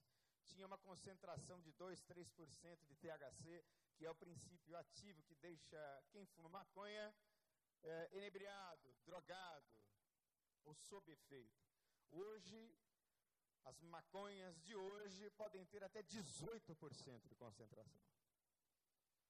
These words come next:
Isso é um coice de mula, forte.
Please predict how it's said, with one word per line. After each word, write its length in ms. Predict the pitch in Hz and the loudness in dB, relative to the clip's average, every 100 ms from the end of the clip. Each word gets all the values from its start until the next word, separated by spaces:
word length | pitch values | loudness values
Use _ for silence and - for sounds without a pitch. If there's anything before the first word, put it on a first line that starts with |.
| _ - | _ -12
Isso 140 | - | -8
é 20 | |
um 100 | 220 - _ _ | -8 -10 _ _
coice 400 | - 427 - - | 2 2 0 -10
de 140 | - 127 | -12 -10
mula, 300 | 117 107 98 _ _ _ _ _ - - | -10 -10 -14 _ _ _ _ _ -20 -4
forte. 420 | 196 156 - - | -2 -2 -4 -20